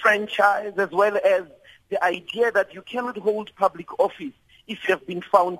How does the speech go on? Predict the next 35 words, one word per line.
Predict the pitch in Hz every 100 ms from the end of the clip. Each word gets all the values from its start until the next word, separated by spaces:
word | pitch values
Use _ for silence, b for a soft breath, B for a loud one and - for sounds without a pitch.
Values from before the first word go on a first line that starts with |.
| -
guilty | - 226 226 -
of | 165 151
a |
court | - 165 151
of, | 151
by | 151
a | 131
court | - 156
of | 139 -
law. | 135 127 110 B B -
So | 233 214 B -
we | 196
are | 285 277
a |
constitutional | - 254 262 _ - - 240 220
democracy. | 190 180 220 202 196 185
They | 202
are | 202
not | 262 269
right | 175 185 190
merely | 185 190 226 233
because | 175 - 170 -
they | 147
are | 135
many, | 139 156 143 165 b b -
for | 190
that | 190 226 175
will | 185
translate | - 175 156 - 175 151 - b b
into | 170 170 156
a |
tyranny | - - 247 254 226 185 151 B B
of | 143
the | 160
majority. | 139 135 131 117 104 -